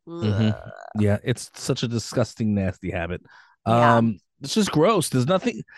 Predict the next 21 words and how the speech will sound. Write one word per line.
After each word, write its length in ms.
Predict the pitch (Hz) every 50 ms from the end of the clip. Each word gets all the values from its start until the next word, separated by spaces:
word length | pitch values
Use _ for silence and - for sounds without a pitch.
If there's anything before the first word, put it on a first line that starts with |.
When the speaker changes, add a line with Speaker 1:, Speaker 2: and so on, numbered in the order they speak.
| - _ _
Speaker 1:
Listen, 240 | _ 233 214 - 190
people, 300 | 147 151 139 117 143 165
I 100 | 196 226
don't 140 | 226 214 -
care. 120 | - 147
If 240 | 131 143 156 - -
you 60 | -
smoke, 320 | 208 - - 196 202 202 196
that's 240 | 190 185 175 - 170
all 160 | 160 165 165
you. 480 | 143 127 135 143 151 160 165 156 160 - 143
That's 160 | 123 - - -
all 240 | - 147 147 151 151
you. 260 | 139 135 139 147 151
But 160 | 143 143 139 123
at 60 | 117
the 100 | - 147
end 140 | 151 160 160
of 60 | 151
the 80 | 135 120
day, 280 | 117 127 127 131 131